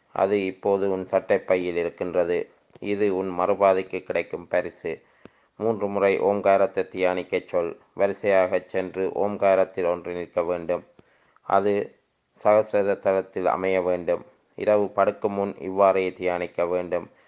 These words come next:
பின் நமஸ்காரம் செய்ய வேண்டும். அப்போது அவரால் சுதந்திரமாக இருக்க முடியும்." பாபாஜியின் மரணத்தின் மரணம் நன்கு வளர்ந்தது. பாபாஜி, "நாளை இன்னும் இரு நூல்கள் அறிவிக்கலாம். அவை சிலுவையில் அறதலும் உயிர்த்தெழுதலும்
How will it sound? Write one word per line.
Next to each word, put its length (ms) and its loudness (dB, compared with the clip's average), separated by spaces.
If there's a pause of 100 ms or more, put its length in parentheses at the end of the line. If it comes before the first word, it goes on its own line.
(260)
பின் 220 -6
நமஸ்காரம் 640 2
செய்ய 320 0
வேண்டும். 540 -4
அப்போது 540 0
அவரால் 360 4
சுதந்திரமாக 800 -2
இருக்க 300 -4
முடியும்." 380 -6 (840)
பாபாஜியின் 600 2
மரணத்தின் 520 -2
மரணம் 380 -2
நன்கு 360 -8
வளர்ந்தது. 720 0 (460)
பாபாஜி, 640 2 (580)
"நாளை 460 2
இன்னும் 380 -4
இரு 200 -8
நூல்கள் 340 -2
அறிவிக்கலாம். 720 0 (260)
அவை 320 2
சிலுவையில் 520 0
அறதலும் 500 2
உயிர்த்தெழுதலும் 800 0